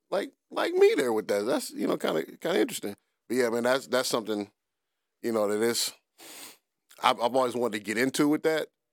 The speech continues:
you know, you know, the, the precision rifle game, 'cause like I said, I, I learned, found out about three thirty-eight Lapua and was just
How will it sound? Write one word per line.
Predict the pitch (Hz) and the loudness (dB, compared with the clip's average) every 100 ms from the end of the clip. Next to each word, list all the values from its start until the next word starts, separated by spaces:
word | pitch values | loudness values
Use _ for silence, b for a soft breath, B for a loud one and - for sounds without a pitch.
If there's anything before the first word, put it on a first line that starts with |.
| _ | _
you | 123 | -2
know, | 117 113 - | 0 0 -2
you | 113 | -4
know, | 113 113 110 - _ | 0 0 0 -6 _
the, | - 95 98 | -10 -2 -2
the | 95 | -2
precision | 110 117 113 107 | -6 -2 0 2
rifle | 110 117 120 | 2 0 -4
game, | 120 123 120 | -2 -2 -2
'cause | 107 | 2
like | 98 98 | 2 2
I | |
said, | 104 113 107 98 _ _ _ _ _ _ _ _ _ | -2 0 0 -2 _ _ _ _ _ _ _ _ _
I, | - - 98 | -12 -2 2
I | |
learned, | 120 117 110 107 87 | 4 2 0 -2 -2
found | - 104 104 | 0 2 2
out | 104 | 0
about | 104 - | -2 -4
three | 113 | -4
thirty-eight | 113 104 101 | -2 0 -2
Lapua | 87 - 123 113 98 | -6 -4 2 4 2
and | 92 | 0
was | 92 | -6
just | 90 - | -6 -8